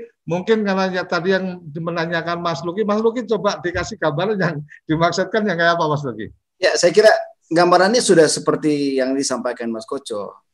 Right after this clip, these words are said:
Speaker 2: gambarannya. Ini menyangkut, eh, misalnya kalau menyangkut, eh, retribusi, masalah uang, gitu aturannya. Jadi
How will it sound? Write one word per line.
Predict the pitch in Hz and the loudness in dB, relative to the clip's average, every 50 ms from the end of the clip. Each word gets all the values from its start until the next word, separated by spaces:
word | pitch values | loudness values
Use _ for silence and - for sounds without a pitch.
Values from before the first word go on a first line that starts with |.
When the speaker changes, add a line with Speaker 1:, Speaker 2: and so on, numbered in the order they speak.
| - | -12
Speaker 2:
gambarannya. | 110 110 107 101 101 98 98 98 95 92 95 - - - 131 | -10 -8 -6 -6 -6 -6 -6 -8 -8 -8 -10 -10 -6 -2 2
Ini | 143 | 4
menyangkut, | 156 170 165 143 139 131 131 131 120 - - _ - | 6 6 6 6 6 4 2 0 -2 -4 -8 _ -4
eh, | 113 104 - 101 101 104 120 | -2 0 0 0 -2 -2 -4
misalnya | 127 120 123 104 110 123 139 131 - | -2 0 0 2 2 4 4 2 2
kalau | 120 110 110 | 2 0 0
menyangkut, | 107 107 110 104 101 - 107 - | 0 -2 -4 -6 -6 -8 -10 -10
eh, | 104 104 104 101 101 104 104 - - _ _ _ _ _ - | -8 -10 -8 -8 -10 -10 -12 -14 -16 _ _ _ _ _ -8
retribusi, | 123 113 - 110 104 104 123 131 131 - - 107 101 101 101 95 | -8 -6 -4 -4 -2 0 2 2 2 2 0 0 0 0 0 -2
masalah | 95 92 - 98 92 87 | -4 -4 -4 -4 -2 -2
uang, | 92 107 104 98 92 95 95 - - - _ _ _ _ _ _ _ _ _ _ _ | -2 -2 -2 -2 -2 -4 -8 -12 -18 -20 _ _ _ _ _ _ _ _ _ _ _
gitu | - 107 104 98 - - | -8 -6 -6 -6 -6 -4
aturannya. | 90 98 98 107 98 98 98 101 95 95 92 - | -4 -4 -2 -2 -2 0 0 0 -2 -2 -6 -2
Jadi | - 113 120 135 135 120 - | 2 4 6 6 6 4 2